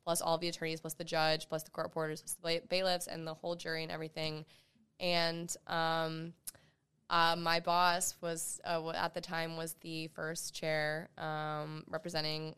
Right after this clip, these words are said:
uh, uh, our client on one side, and he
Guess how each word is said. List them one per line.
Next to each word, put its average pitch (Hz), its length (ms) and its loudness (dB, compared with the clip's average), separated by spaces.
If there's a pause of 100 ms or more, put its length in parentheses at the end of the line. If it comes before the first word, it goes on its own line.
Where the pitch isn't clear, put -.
uh, 151 340 0 (240)
uh, 151 240 0 (160)
our 160 120 -2
client 156 520 -2 (140)
on 160 160 -4
one 156 180 -2
side, 156 500 0
and 160 180 -6
he 160 600 -6